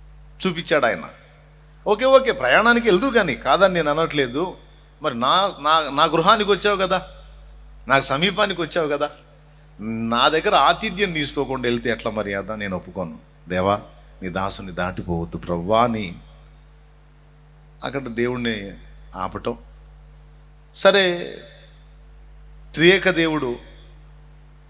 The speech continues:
అబ్రహాంతో మాట్లాడి, "సరే, నువ్వు చెప్పినట్టు చేయవయ్యా" అన్నాడు. వెంటనే పరిగెత్తుకుంటూ వెళ్ళి ఆహార వస్తువులను సిద్ధపరిచాడు. శారాకి చెప్పాడు,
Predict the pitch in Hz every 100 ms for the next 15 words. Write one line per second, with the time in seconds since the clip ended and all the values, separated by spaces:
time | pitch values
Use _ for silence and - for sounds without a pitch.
0 | - 127 143 147 156 143 143 135 139 139
1 | 139 135 139 143 135 127 123 131 143 127
2 | 120 127 127 127 127 120 120 139 - -
3 | - - - - - - - - 107 123
4 | 120 127 120 120 127 127 120 123 123 117
5 | 113 120 104 92 - - 104 117 117 117
6 | 113 107 113 107 - 92 107 117 110 123
7 | 120 143 - - - - - - - -
8 | - - - - - - - - - -
9 | - - - - - - - - - -
10 | - - - - - - - - - -
11 | 135 143 135 135 123 143 147 160